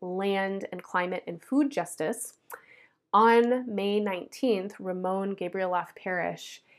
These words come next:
is offering a workshop with Embodied Astrology that I'm really excited about. Ramon, first of all, is an amazing astrologer and does a lot of work with generational and collective astrology.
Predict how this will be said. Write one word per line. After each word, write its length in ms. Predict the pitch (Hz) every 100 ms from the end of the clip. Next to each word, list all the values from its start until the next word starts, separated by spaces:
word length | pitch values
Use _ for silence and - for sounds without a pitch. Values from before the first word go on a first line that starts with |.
| _ -
is 160 | 190
offering 320 | 185 190 240 226
a 60 |
workshop 420 | 202 196 - 190
with 140 | 190 185
Embodied 380 | 190 175 180 175
Astrology 480 | - 175 170 196
that 100 | 170
I'm 140 | 175 185
really 200 | 196 208
excited 460 | 208 - 175 175
about. 400 | 175 170 175 185 _ _ _ - _
Ramon, 400 | 208 220 240 269
first 240 | 269 269 247
of 80 |
all, 140 | 208 190
is 100 | 185
an 80 | 185
amazing 420 | 175 180 185 208
astrologer 840 | 185 - 170 170 180 180 180 -
and 180 | 185 185
does 160 | 185 185
a 60 |
lot 240 | 190 185 190
of 80 | 190
work 220 | 190 190
with 160 | 180
generational 640 | - 180 175 175 180 208 170
and 100 | 170
collective 460 | - 202 208 220
astrology. 760 | 214 - 208 202 208 208 208